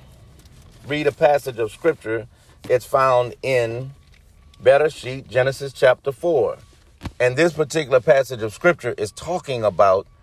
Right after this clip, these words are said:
uh, a very familiar happening or incident or account.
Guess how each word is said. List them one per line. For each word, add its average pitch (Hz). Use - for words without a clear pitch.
uh, 104
a 120
very 156
familiar 131
happening 123
or 107
incident 120
or 123
account. 139